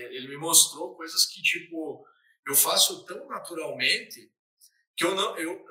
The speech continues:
realmente, eu, foi uma, um soco na boca do estômago pra mim,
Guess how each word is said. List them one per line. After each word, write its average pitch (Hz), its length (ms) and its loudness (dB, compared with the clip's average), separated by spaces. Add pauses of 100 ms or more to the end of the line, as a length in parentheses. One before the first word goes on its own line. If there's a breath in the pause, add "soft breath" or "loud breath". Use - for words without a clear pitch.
realmente, - 760 -12
eu, 151 140 -12
foi 160 200 -6
uma, 202 480 -8
um 160 60 -12
soco - 520 0
na - 100 -14
boca 151 340 -14
do - 60 -16
estômago - 560 -6
pra - 160 -18
mim, 98 100 -20